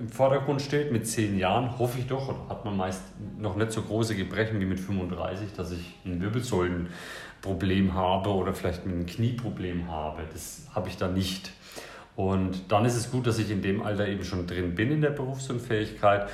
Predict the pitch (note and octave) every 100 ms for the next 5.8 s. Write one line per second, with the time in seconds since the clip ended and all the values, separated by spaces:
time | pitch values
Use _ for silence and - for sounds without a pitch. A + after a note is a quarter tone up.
0 | - - G2 G#2+ A#2+ A#2 G#2+ G2+ G#2+ G2
1 | F#2 F#2 G2+ G#2 F#2+ F#2+ F#2 - F2+ F2
2 | F#2+ - - - G#2+ G#2 G2+ F#2+ F2 G2
3 | F2 F2 - - - D#3 G3 A#3 - -
4 | - - - A#2+ B2 - - - - -
5 | F#2 E2+ F2 E2 - B2 B2+ A2